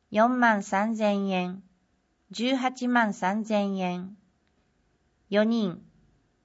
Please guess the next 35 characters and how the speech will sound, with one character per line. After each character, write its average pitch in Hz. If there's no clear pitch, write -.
四 254
万 240
三 214
千 208
円、 190
二 254
十 233
一 202
万 220
八 180
千 208
円。 180
表 208
終 226
わ 226
り。 214
生 262
活 254
保 220
護 214
制 185
度。 131
あ 233
ら 285
ゆ 302
る 247
制 247
度 208
等 208
を 175
活 185
用 220
し 214
て 202
も、 147